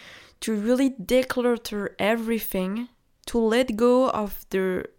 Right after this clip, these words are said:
past pattern relationships, and to be ready to create healthy, sustainable pattern relationships in order to live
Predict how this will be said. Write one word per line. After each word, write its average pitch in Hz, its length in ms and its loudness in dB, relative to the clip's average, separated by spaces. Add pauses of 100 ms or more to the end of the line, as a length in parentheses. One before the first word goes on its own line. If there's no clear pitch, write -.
(100)
past 220 520 -4
pattern 208 460 0
relationships, 202 1000 -4 (560)
and 202 120 -4
to 208 200 -4
be 214 300 -4
ready 220 420 -2
to 196 220 -10
create 190 800 -6 (280)
healthy, 220 720 -2 (440)
sustainable 208 1300 -2 (1400)
pattern 220 480 2
relationships 208 1000 -2
in 214 180 0
order 196 520 0 (760)
to - 140 -4
live 214 480 0